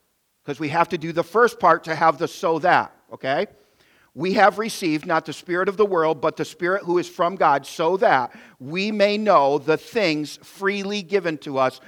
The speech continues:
by God." This is why some of us have not received fully from God, because we haven't gotten pa-, we haven't done the first part of "so that." We haven't tapped into the Spirit of God.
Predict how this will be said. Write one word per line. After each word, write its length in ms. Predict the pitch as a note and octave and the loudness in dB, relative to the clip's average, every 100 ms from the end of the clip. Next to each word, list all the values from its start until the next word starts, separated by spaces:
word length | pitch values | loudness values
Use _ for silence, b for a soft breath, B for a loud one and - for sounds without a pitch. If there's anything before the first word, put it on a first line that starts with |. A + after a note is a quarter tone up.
| B | B
by 280 | - C#3 C#3+ | -4 2 2
God." 280 | D3 E3 A#2 | 4 2 2
This 200 | C#3 D#3 | -4 -8
is 120 | D#3+ | -10
why 220 | D3+ C#3 | 0 0
some 240 | C#3+ - D3 | 0 -2 -6
of 100 | D3 | -4
us 120 | D#3 | -4
have 160 | D#3+ C#3+ | -6 -4
not 200 | C#3+ E3 | -4 -4
received 400 | F#3+ - C#3 C3+ | -8 -8 -10 -8
fully 400 | G3+ F#3+ C#3+ B2+ B - | -4 -4 -4 -8 B -12
from 280 | - C#3+ | -4 -4
God, 300 | E3 D#3 C3 B2+ B | 2 4 4 2 B
because 320 | D#3 - E3 | -10 -4 -4
we 120 | D#3 C#3 | -4 -2
haven't 320 | C#3+ D3+ D#3+ | -2 -2 0
gotten 220 | D3 C#3+ | -2 -2
pa-, 180 | - E3 | -8 -8
we 120 | C#3+ | -2
haven't 180 | D3 - | -4 -2
done 200 | C#3+ D3+ | -2 -2
the 80 | D3+ | -4
first 340 | - D#3+ D3 | -4 -6 -6
part 180 | - C3+ | -4 -4
of 100 | C#3 | -4
"so 220 | - D3 B2+ | -6 -8 -4
that." 280 | C#3+ G#2 - _ _ _ _ _ _ _ _ _ _ _ _ | -4 -4 -8 _ _ _ _ _ _ _ _ _ _ _ _
We 120 | - C3+ | -8 -4
haven't 200 | C#3 C#3+ | -4 -2
tapped 280 | D3 B2+ | -4 -4
into 140 | C#3 C3 | -6 -10
the 100 | C3 | -12
Spirit 320 | - F#3+ E3+ | -8 -6 -4
of 80 | B2 | -6
God. 240 | A2+ F2 | -8 -8